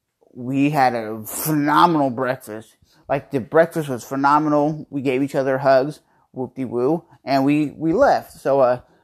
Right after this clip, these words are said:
we proceeded to, uh, go our separate ways again. So,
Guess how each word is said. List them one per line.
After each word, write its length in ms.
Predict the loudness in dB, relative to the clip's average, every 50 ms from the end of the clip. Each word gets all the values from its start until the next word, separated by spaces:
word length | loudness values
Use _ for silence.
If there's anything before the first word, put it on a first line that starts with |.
| _ _ _
we 120 | -6 -4
proceeded 500 | -4 -4 -8 -8 -4 -4 -2 -2 -2 -4 -4
to, 320 | -4 -2 0 2 2 4
uh, 280 | 4 4 4 2 2 -2 -6 _ _ _ _ _ _
go 160 | -2 0 0
our 120 | 0 0 -2
separate 280 | -2 -4 -6 -6 -4
ways 320 | -2 0 2 2 0 -2 -2
again. 440 | -4 -4 -2 -2 0 0 0 -2 -2
So, 460 | 0 2 4 4 4 2 0 -6